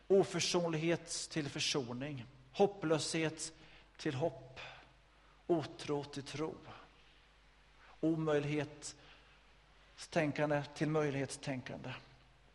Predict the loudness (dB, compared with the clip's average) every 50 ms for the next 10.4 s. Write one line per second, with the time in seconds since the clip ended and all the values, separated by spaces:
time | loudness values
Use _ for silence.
0 | -20 -20 -20 -20 -20 -20 -20 -20 -20 -20 -20 -4 4 4 6 6 4 0 -4 -4
1 | -2 0 0 0 0 -2 -4 -6 -4 -2 -2 -4 -2 0 2 2 2 0 -2 -4
2 | -4 -2 0 0 -2 -2 -4 -6 -6 -6 -6 -4 -4 -4 -4 -6 -8 -14 -16 -14
3 | -12 -12 -12 -12 -16 -20 -20 -20 -20 -20 -20 -20 -20 -20 -12 -10 -10 -10 -8 -8
4 | -8 -6 -4 -4 -6 -6 -4 -4 -2 -2 0 -2 0 0 0 0 0 -2 -2 -2
5 | -2 -4 -4 -6 -6 -4 -4 -4 -4 -4 -4 -4 -4 -4 -4 -6 -8 -12 -16 -18
6 | -18 -16 -16 -16 -18 -18 -20 -20 -20 -20 -20 -16 -12 -6 -4 -2 2 2 2 2
7 | 2 0 -2 -2 -4 -4 -4 -4 -4 -4 -4 -2 -2 -2 -2 -2 -4 -4 -6 -6
8 | -6 -6 -6 -4 -4 -4 -6 -6 -8 -8 -2 -2 -2 0 0 -2 -4 -6 -6 -4
9 | -4 -4 -4 0 2 2 2 2 0 -2 -4 -4 -4 -4 -4 -6 -6 -6 -6 -8
10 | -14 -16 -12 -10 -10 -10 -10